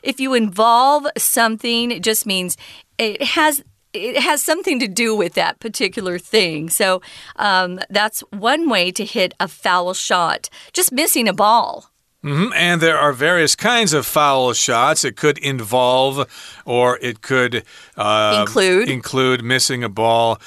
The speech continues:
Speaker 2: Like, if you're supposed to hit a red ball
Speaker 1: Yeah.
Speaker 2: and you miss it, then you'll lose points that way. Yes, when it's your turn, you're supposed to actually come in contact with the ball, with the cue ball.
Speaker 1: I would miss the ball, knowing
Speaker 2: Right,
Speaker 1: me,
Speaker 2: so that's
Speaker 1: yeah.
Speaker 2: why you try to
Speaker 1: <laughs>
Speaker 2: snooker people so they don't have a shot.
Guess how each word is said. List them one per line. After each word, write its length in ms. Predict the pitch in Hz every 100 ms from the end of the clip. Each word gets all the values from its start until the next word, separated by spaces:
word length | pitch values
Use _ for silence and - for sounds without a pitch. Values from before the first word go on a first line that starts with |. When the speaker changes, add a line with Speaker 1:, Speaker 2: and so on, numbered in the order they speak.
| -
Speaker 2:
Like, 240 | - - 139
if 100 | 120
you're 80 | 113
supposed 480 | - - 120 113
to 80 | -
hit 180 | 107 120
a 40 | 104
red 320 | 104 110 101
ball 400 | 107 107 107 107
Speaker 1:
Yeah. 240 | 170 160
Speaker 2:
and 180 | 156 113
you 140 | 110
miss 380 | 101 110 123 -
it, 260 | 123 113 - - -
then 320 | 107 110 113
you'll 180 | 110 107
lose 240 | 107 107 -
points 440 | - 147 139 -
that 240 | 120 110
way. 240 | 104 104 107
Yes, 260 | 123 151
when 140 | 156 165
it's 160 | 147
your 80 | 147
turn, 320 | 120 139 127
you're 100 | 123
supposed 420 | 110 110 - 113 -
to 120 | 131
actually 320 | 110 104 -
come 240 | 104 113 107
in 80 |
contact 600 | 92 120 113 107 110 101
with 120 | 113 101
the 60 | 98
ball, 360 | 101 101 101 - - -
with 260 | 127 139
the 80 | 117
cue 320 | 110 - 185
ball. 320 | 156 101 101 110
Speaker 1:
I 100 | 220
would 160 | 208 185
miss 280 | 190 180
the 100 | -
ball, 420 | 175 165 151 156 147 _
knowing 140 | 208 180
Speaker 2:
Right, 180 | 113 135
Speaker 1:
me, 60 |
Speaker 2:
so 160 | 170 110
that's 240 | 117 139
Speaker 1:
yeah. 60 | 147
Speaker 2:
why 80 | 131
you 100 | 120
try 260 | - 127
to 140 | 113 107
Speaker 1:
<laughs> 120 | -
Speaker 2:
snooker 420 | - 208 214 151
people 400 | - 117 110 123
so 160 | - 120
they 140 | 107
don't 300 | 98 117 117
have 200 | - 117
a 80 | 101
shot. 560 | - - 185 98 101